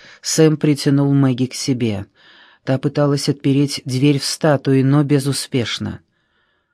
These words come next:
"Возьмите себя в руки!" — крикнул Сэм, перекрывая нарастающий снизу рев. "Приготовьтесь!" Сквозь ботинки рокот отдавался у него в ногах,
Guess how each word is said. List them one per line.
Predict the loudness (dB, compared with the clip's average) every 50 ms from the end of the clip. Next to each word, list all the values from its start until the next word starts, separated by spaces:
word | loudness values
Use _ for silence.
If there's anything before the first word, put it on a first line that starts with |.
| _ _ -8
"Возьмите | -2 2 4 4 6 6 6 4 4 4 2
себя | 0 0 2 2 4 6 6 6
в | 6
руки!" — | 6 6 4 4 2 2 2 2 0 -2 -6 _ _ _ _ _ _ _ _
крикнул | -6 -2 -2 -2 -2 -2 -4 -4 -4 -4
Сэм, | -6 -4 0 2 2 2 0 -2 -4 -10 -20 -20 _ _ _ _ _
перекрывая | -2 0 0 0 0 0 0 0 2 4 4 4 4 4
нарастающий | 4 2 2 2 0 -2 -4 -4 0 2 2 2 2 2 0 -2 -2 -2 -2
снизу | -4 -2 -2 0 0 2 2 2 2 2
рев. | 4 2 2 0 -2 -10 -20 -20 _ _ _ _ _ _ _ _ _ _ _
"Приготовьтесь!" | 2 2 4 4 4 4 4 4 4 4 2 2 -2 -4 0 0 0 0 -2 -6 -8 -10 -12 _ _ _ _ _ _ _ _ _ _ _ _ _ _ _ _ _ _ _ _
Сквозь | -20 -18 -14 -8 -6 -4 -4 -4 -4
ботинки | -4 -4 -4 -4 -2 -2 0 0 0 -2 0 0 0 -2 -2 -6 -14 -20 -20 -20 -12 -6
рокот | -2 0 0 0 0 -2 -4 -6 -6
отдавался | -6 -6 -4 -2 -2 0 0 0 -2 -4 -4 -4 -2
у | -2
него | 0 0 -2 -2
в | -2 -2
ногах, | -2 -2 -2 0 0 -2 -2 -2 -4 -6 -10 -16